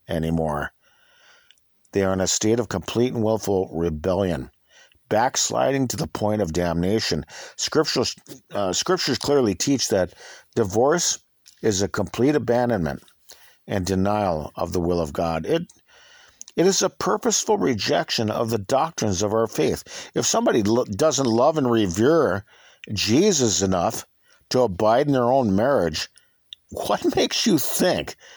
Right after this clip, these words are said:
that they're gonna obey the commands of Scripture after that? That's ludicrous.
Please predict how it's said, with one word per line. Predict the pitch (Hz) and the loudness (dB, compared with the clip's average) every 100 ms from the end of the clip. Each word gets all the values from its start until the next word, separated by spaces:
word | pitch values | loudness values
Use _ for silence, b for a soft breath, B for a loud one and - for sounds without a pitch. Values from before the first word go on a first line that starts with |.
| B B | B B
that | 151 147 | -2 2
they're | 185 | 0
gonna | 175 165 | 2 4
obey | 139 113 135 156 | 4 4 4 4
the | 147 | 2
commands | - 113 110 127 147 127 | 0 0 2 2 0 0
of | 123 | 0
Scripture | - - - 180 196 - 156 98 | 0 -4 -2 -2 0 0 2 2
after | 92 - 92 | 2 0 0
that? | 92 82 82 B B B | 2 2 -2 B B B
That's | - 294 - | -2 0 0
ludicrous. | 127 156 240 277 - - 107 87 - | 2 4 4 2 2 2 2 2 0